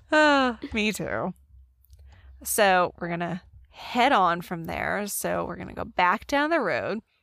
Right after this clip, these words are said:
And people say that you can feel a presence as you go and can hear the sound of a man and woman chatting happily, along with the sound of a dog barking playfully with them.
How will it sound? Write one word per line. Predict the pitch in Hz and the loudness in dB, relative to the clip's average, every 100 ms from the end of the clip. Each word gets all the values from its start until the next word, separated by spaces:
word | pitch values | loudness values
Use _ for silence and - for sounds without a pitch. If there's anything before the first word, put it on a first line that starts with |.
| _ - - - - - - | _ -20 -20 -20 -20 -14 -4
And | 214 196 190 | -2 -2 -4
people | 240 - 427 | -8 -6 -4
say | - 196 190 | -2 -2 -2
that | 185 | -4
you | 180 | -6
can | - 262 | -8 -8
feel | - 185 180 | -6 -4 -4
a | - 220 | -8 -10
presence | - 381 359 202 170 - - - | -2 0 0 -4 -6 -8 -10 -6
as | - 196 - | -6 -6 -4
you | 349 | -4
go | 214 180 185 202 - _ _ | -2 -4 -4 -8 -12 _ _
and | - 208 | -8 -8
can | 202 208 | -6 -8
hear | 214 226 240 | -6 -4 -4
the | 320 | -4
sound | - 196 180 185 - | -6 -4 -2 -4 -6
of | 185 | -6
a | 180 | -6
man | 180 185 214 | -4 -4 -6
and | - 277 | -8 -8
woman | 202 170 180 214 _ _ | -6 -6 -8 -10 _ _
chatting | - 311 339 359 | -6 -2 -2 -4
happily, | - 311 - 175 175 240 - - _ _ - | -2 -2 -2 -4 -6 -10 -16 -20 _ _ -2
along | 226 226 | 0 0
with | 247 254 | -2 -6
the | 302 | -4
sound | - 185 180 | -2 -2 -2
of | 196 | -4
a | 202 | -4
dog | 196 170 170 - | -2 -2 -2 -6
barking | - - 208 202 | -10 -10 -14 -14
playfully | - - 349 - 170 156 165 185 _ _ _ _ | -10 -4 -4 -4 -6 -6 -10 -12 _ _ _ _
with | 302 349 - | -6 -6 -8
them. | - 113 | -12 -12